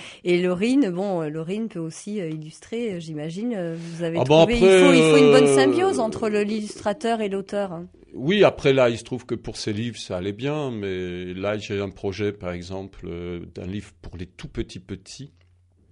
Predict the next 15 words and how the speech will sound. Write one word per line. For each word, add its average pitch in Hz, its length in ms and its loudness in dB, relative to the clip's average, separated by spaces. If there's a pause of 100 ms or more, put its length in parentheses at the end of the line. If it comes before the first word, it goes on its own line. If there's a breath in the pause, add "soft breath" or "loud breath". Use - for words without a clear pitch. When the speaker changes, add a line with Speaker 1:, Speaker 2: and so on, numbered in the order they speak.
(300)
Speaker 2:
qui 107 100 -14
s'appellera 90 640 -10
Petit - 280 -14 (100)
ours - 240 -12
blanc 101 400 -6
a 90 60 -10
perdu 87 340 -12
sa 92 160 -14
maman. 87 360 -14
Ça, - 140 -16
c'est - 160 -14
vraiment 90 300 -10
pour 85 180 -18
les 90 120 -12
bébés. 98 460 -4